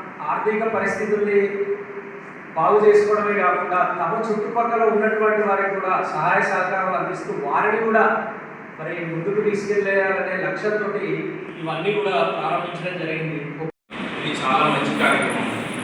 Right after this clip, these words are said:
Speaker 2: ఏంటంటే, ఇదివరకు వృత్తికి కంప్యూటర్కు అనుబంధం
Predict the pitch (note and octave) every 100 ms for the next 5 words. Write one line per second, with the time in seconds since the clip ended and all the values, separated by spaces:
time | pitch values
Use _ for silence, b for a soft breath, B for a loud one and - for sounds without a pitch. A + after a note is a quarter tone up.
0 | - - - - - - C#3+ D3 D3 D3
1 | D3+ D3+ D3 D3 - D3+ E3 E3 - -
2 | D3 D3+ - F3+ F3+ F#3+ F#3 F#3 C#3 D#3
3 | D#3+ D3+ C#3+ - D3+ D#3 E3+ D#3+